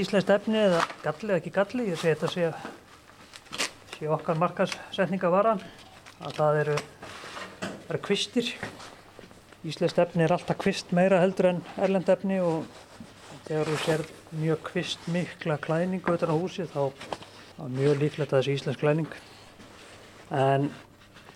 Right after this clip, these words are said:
ég segi að mikið af fallegum kvistum er karakter. Mér finnst leiðilegt að, að horfa á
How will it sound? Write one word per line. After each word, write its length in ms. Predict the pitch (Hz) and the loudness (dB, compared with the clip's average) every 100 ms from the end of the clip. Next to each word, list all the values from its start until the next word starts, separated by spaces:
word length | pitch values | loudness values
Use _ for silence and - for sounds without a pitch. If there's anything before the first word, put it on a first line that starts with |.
| 143 | 2
ég 240 | 143 156 156 | 4 4 6
segi 260 | 170 170 165 | 6 6 4
að 180 | 156 160 - 160 | 4 2 0 -4
mikið 260 | 156 165 | -4 0
af 100 | 156 151 | 0 0
fallegum 280 | 160 156 143 | 0 0 0
kvistum 480 | - 165 - - 147 | -4 -4 -6 -4 0
er 160 | 151 - - - - - - - | -2 -4 -16 -20 -20 -20 -20 -4
karakter. 500 | 151 147 151 165 - - - - | -2 -2 -2 -4 -4 -10 -20 -16
Mér 200 | 147 139 | -8 -6
finnst 340 | 127 - - - | -8 -10 -16 -6
leiðilegt 440 | 139 143 139 - | -2 -2 -2 -2
að, 100 | 143 - - - | -4 -6 -18 -14
að 140 | - 131 | -6 -2
horfa 180 | 143 | 0
á 40 | 147 | 0